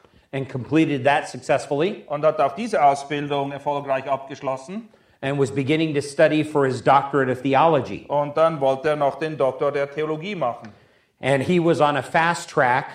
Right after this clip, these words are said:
Speaker 1: to, uh, getting his doctorate.
Speaker 2: Und er hat sich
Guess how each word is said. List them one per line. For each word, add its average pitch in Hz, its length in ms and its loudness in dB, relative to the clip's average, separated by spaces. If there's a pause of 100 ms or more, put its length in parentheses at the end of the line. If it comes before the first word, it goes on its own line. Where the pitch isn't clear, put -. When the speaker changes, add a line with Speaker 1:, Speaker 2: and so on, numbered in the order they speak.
(160)
Speaker 1:
to, 135 680 0
uh, 120 280 4
getting 180 280 4
his 156 200 0
doctorate. 185 460 2 (180)
Speaker 2:
Und 151 400 -2
er 147 300 2
hat 165 180 0
sich 156 140 -8